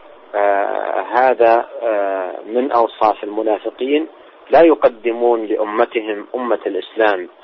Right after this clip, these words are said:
آه، لا يقدمون ل-، ل-، للإسلام نفعا ولا خيرا،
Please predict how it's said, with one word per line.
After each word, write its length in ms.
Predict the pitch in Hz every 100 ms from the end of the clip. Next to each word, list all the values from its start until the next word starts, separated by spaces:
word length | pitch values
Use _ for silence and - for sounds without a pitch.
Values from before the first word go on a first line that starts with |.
| - _ - - 101
آه، 220 | 101 95
لا 140 | 110 139
يقدمون 640 | - 117 117 117 123 110
ل-، 420 | 101 101 95 98
ل-، 200 | 101 98
للإسلام 600 | 107 110 110 - 120 101 117
نفعا 340 | - 98 101 95
ولا 240 | 117 147
خيرا، 360 | - 151 160